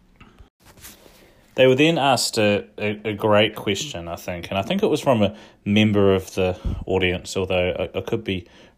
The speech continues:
wrong by, about that. It might have been one of the journalists, but basically they were asked about the most interesting investment that they've ever made outside Berkshire Hathaway.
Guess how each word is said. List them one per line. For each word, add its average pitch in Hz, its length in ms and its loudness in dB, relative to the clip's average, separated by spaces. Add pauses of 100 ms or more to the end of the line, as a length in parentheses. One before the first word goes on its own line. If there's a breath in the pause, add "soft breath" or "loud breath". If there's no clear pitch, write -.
wrong 90 280 -4
by, 85 280 -4
about - 320 -6
that. 87 160 -2
It 87 80 -4
might 95 180 -2
have 92 80 -4
been 92 200 -8 (440 loud breath)
one 113 220 6
of 110 100 6
the 110 300 2 (100)
journalists, 139 560 2
but 117 140 -2
basically 151 460 4
they 127 100 2
were 120 120 8
asked 117 360 2
about 104 400 0
the 107 100 0
most 104 500 0 (280)
interesting 107 800 0 (600 loud breath)
investment 101 680 -2
that 92 100 -6
they've 95 260 2
ever 104 160 -2
made 92 560 0
outside 87 600 -4
Berkshire - 320 -6
Hathaway. - 480 -8